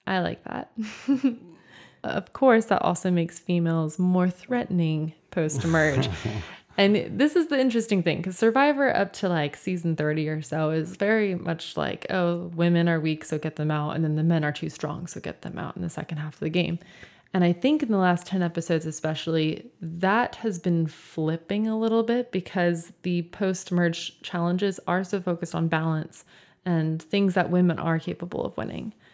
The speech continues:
Speaker 1: We've seen Chrissy, re-, like, recently in Heroes, Heroes, Hustlers,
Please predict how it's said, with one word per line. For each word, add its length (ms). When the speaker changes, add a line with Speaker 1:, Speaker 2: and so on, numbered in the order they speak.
Speaker 1:
We've 180
seen 240
Chrissy, 640
re-, 180
like, 400
recently 380
in 100
Heroes, 240
Heroes, 260
Hustlers, 520